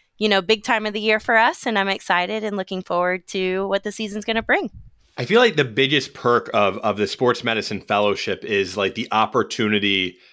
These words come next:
Speaker 2: to go to sporting events, get s-, courtside, sideline tickets to all diverse sports of, of all levels, usually the front row seat.
Speaker 1: It's essentially what it is. Yeah, you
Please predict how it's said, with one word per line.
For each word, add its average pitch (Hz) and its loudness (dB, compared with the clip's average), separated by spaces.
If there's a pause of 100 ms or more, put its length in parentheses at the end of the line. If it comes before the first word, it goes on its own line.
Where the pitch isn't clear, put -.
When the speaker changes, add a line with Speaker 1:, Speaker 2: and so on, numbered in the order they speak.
(140)
Speaker 2:
to 110 -4
go 123 4
to 127 2
sporting 113 2
events, 98 -4 (400)
get 156 -6
s-, - -6 (140)
courtside, 131 2
sideline 127 0
tickets - -2
to 120 2 (100)
all 139 4
diverse 117 2 (320)
sports 127 2
of, 101 -2
of 107 -6
all 131 2
levels, 107 0 (320)
usually 120 -2
the 117 0
front 117 -4
row 107 0
seat. - -10 (100)
Speaker 1:
It's 254 0
essentially 220 0
what 180 4
it 170 0
is. 170 2
Yeah, 185 2
you 190 0